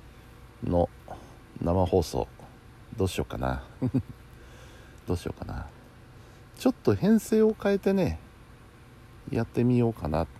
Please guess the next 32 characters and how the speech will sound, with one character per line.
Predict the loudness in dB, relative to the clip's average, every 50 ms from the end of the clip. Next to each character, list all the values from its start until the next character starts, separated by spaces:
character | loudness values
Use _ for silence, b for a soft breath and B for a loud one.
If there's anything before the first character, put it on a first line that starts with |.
| -20 -20 -20 -20 -20 -20 B B B B B B B -10 -4
あ | 0 0
の | 2 2 2 2 2 2 0 0 0 0 -2 -2 -4 -4 -4 -6 -6 -6 -8 -10 -10 -14 -14 -16 -18 -20 -20 -20 -20 -20 -20 -20 -20 -20 -20 -20 -16 -12
ー、 | -8
久 | 0 4 4 6
し | 6 6 4
ぶ | 6 6
り | 6 6
に | 6 6
一 | 4 6 10 12 12 12
人 | 12 8 0 -6 -14 -20 -20 -20 -20 -20 -20 -20 -20 -20 -20 -20 -18 -10 -4
で | 0 2 2
す | 2 4
か | 2 2
ら | 4 4
ね。 | 0 0 -2 B B B B B B B B 0
先 | 6 8 8 8 8
週、 | 8 8 6 6
先 | 6 6 2 4
々 | 4 4 4 4
週 | 6 4 2 4
と | 4 2
ゲ | 4 4 2
ス | 2 2 2
ト | 0
が | 2 0
続 | 0 -4 -4 -6 -4
き | -4 -4 -4
ま | -4 -4
し | -6
た | -6 -8 -6
の | -6
で、 | -8 -10